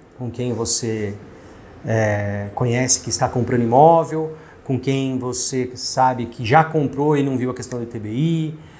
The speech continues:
com quem tá tendo problema por não ter pegado, pega-, pego as certidões lá no começo da etapa que eu expliquei aqui hoje.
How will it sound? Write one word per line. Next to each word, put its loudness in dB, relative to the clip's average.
com 0
quem 4
tá 6
tendo 4
problema 2
por 0
não 0
ter 2
pegado, 2
pega-, -8
pego 2
as 0
certidões -2
lá 6
no 0
começo -2
da -4
etapa 2
que -8
eu -4
expliquei -8
aqui -10
hoje. 0